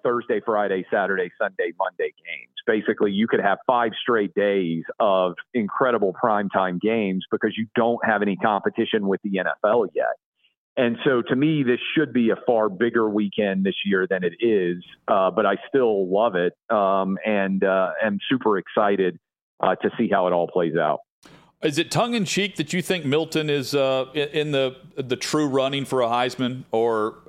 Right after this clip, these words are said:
Speaker 2: have you seen something I haven't within the time frame of Hendon Hooker replacing him?
Speaker 1: I, I am super optimistic that,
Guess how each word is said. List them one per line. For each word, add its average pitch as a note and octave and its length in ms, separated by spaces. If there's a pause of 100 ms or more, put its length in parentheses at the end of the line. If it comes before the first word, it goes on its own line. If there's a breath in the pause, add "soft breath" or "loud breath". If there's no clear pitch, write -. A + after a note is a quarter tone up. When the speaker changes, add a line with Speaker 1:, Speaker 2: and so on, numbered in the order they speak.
Speaker 2:
have A#2+ 220
you D3 100
seen D3 260
something B2+ 360
I A#2 160
haven't G#2+ 440
within G#2+ 360
the G2 280
time A2 280
frame G#2 340
of E2+ 240 (240)
Hendon A2 240
Hooker G#2 240
replacing F2+ 540
him? C#2 180 (1600)
Speaker 1:
I, F#3 280
I D3+ 200
am F3+ 280
super D3 240
optimistic A#2+ 600
that, G#2 320